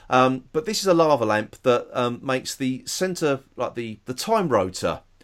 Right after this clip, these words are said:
of the tardis, and you've got, like, a stand around it, which is the console.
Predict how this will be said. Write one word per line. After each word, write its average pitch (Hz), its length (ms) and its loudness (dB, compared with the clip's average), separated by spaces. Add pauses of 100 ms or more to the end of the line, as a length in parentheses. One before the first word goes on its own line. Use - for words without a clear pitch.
(400)
of 123 220 2
the 104 80 -10
tardis, 101 760 -2
and 151 160 -6
you've 143 140 -4
got, 143 160 -4
like, 139 180 -4
a 135 60 -8
stand 185 400 -2
around 139 220 -2
it, 135 40 -8
which 147 220 -6
is 156 80 -10
the 170 100 -8
console. 165 640 -4